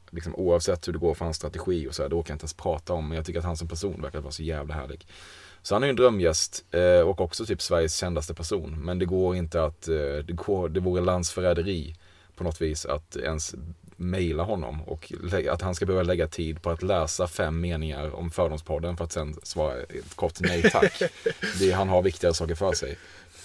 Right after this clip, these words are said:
Speaker 2: Ja, jag förstår. Det kanske blir när det har lagt sig lite.
Speaker 1: Ja, det kan man försöka. Men grejen med honom också, det som gör honom älskvärd är att jag tror inte han kommer vilja ens stå. Han verkar ju helt oberörd av personkulten och helt ofåfäng.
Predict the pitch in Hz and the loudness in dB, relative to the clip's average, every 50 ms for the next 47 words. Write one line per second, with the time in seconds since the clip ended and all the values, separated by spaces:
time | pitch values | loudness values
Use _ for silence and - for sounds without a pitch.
0 | - - 151 147 143 143 139 - - 139 - - 147 139 135 131 143 - - 165 | -10 -2 2 4 4 4 4 2 -2 -10 0 2 4 4 4 4 0 4 6 6
1 | 160 - - 175 165 165 160 156 147 151 170 170 160 160 160 156 151 151 147 147 | 6 8 8 10 12 12 12 12 10 8 6 6 6 4 4 4 6 8 8 8
2 | 143 139 156 160 165 156 - - - - 143 131 127 120 - - - - - - | 6 6 6 6 6 4 4 -2 -2 0 0 0 0 -6 -8 -10 -12 -12 -12 -16
3 | - - 101 104 104 107 110 107 95 110 104 95 85 - - 107 98 82 - - | -4 2 8 10 10 10 10 10 6 4 0 0 0 0 4 4 4 6 4 0
4 | 85 92 98 117 117 113 135 147 131 104 104 101 - - 95 95 87 - 104 104 | 0 2 4 4 4 4 4 2 4 2 2 2 2 2 2 2 2 2 2 4
5 | 101 92 101 113 117 - 120 110 95 - - 90 85 87 101 101 87 85 87 90 | 4 4 4 2 2 0 0 0 0 -2 0 2 4 4 6 6 6 4 4 0
6 | 85 - 117 123 127 - 101 92 85 87 90 87 82 98 92 90 80 85 85 82 | -2 -2 -2 -2 0 0 -2 -2 0 0 -2 0 -2 -2 -2 -2 -2 -2 -2 -2
7 | 80 - - - 117 104 - 80 - 90 92 92 85 - 90 90 87 85 82 82 | -4 -6 -4 -4 -4 -2 -2 -2 -2 0 0 0 0 0 2 2 2 2 0 -2
8 | - - - - - - - - - - _ - - 127 131 123 87 73 73 - | -8 -14 -20 -20 -20 -20 -20 -20 -20 -20 _ -8 -4 0 2 2 2 2 0 -4
9 | - - - - - - _ - - _ _ _ _ _ - _ - 110 98 87 | -8 -16 -18 -18 -18 -20 _ -20 -20 _ _ _ _ _ -12 _ -2 0 0 2
10 | 90 85 87 92 98 95 92 90 85 87 95 85 - 98 92 87 80 - - 78 | 2 4 6 6 4 4 2 2 0 -2 -4 -2 -2 -2 -2 -2 -4 -2 -2 -2
11 | 65 65 80 - 90 95 92 85 82 87 110 101 98 90 90 - - - 95 95 | -2 -2 -4 -6 -4 -4 -2 -2 -2 0 0 0 0 0 -2 -4 -6 -6 -6 -4
12 | 92 82 - - - 78 71 76 - - 95 92 - - 76 | -4 -6 -6 -4 -4 -4 -4 -4 -4 -6 -6 -6 -6 -10 -12